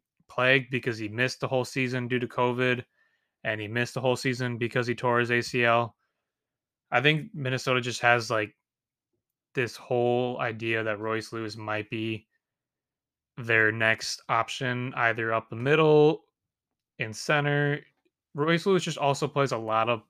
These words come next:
different positions. And so I think you have to look at it in that sense, too, that he has this versatility.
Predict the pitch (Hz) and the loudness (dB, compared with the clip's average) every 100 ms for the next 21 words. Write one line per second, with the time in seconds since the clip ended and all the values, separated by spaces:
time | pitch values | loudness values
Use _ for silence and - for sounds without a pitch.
0 | - 117 113 107 110 110 104 127 127 - | -6 -4 -4 -6 -4 -4 -2 -4 -4 -6
1 | - _ _ _ _ _ _ _ 135 135 | -14 _ _ _ _ _ _ _ -2 2
2 | 127 180 180 156 123 123 151 127 120 117 | 2 4 4 4 2 2 2 0 0 -4
3 | - 123 117 - 127 127 113 123 120 113 | -2 -4 -4 -4 0 2 2 0 -2 0
4 | 113 117 120 104 117 117 120 - 117 117 | 0 0 -4 -4 -4 -4 -6 -6 -2 2
5 | 120 123 | 2 0